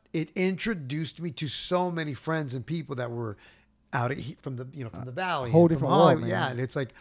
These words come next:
Speaker 1: and, and it was a, it was a, a real, uh, eye opener, you know,
Speaker 2: Yeah.
Speaker 1: for me, you know, because I kinda knew, like, I wasn't just gonna stay, you know, in my hometown and, and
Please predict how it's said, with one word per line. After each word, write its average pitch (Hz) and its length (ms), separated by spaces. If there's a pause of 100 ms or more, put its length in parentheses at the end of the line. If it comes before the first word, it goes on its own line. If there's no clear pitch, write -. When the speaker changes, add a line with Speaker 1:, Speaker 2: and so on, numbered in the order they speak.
(360)
Speaker 1:
and, 131 300
and 123 480
it 131 100
was 123 240
a, 120 440 (540)
it 139 100
was 123 260
a, 107 380 (540)
a 123 60 (180)
real, 139 640 (720)
uh, 107 440 (100)
eye 139 260
opener, 104 340 (160)
you 117 100
know, 110 160
Speaker 2:
Yeah. 139 320
Speaker 1:
for 123 240
me, 104 300
you 131 140
know, 110 220 (220)
because 185 220
I 226 60
kinda 226 400
knew, 147 480 (880)
like, - 160
I 131 60
wasn't 147 340
just 139 200
gonna 131 200
stay, 123 640 (400)
you 131 120
know, 117 300
in 131 120
my 117 160
hometown 117 720
and, 110 160 (120)
and 101 420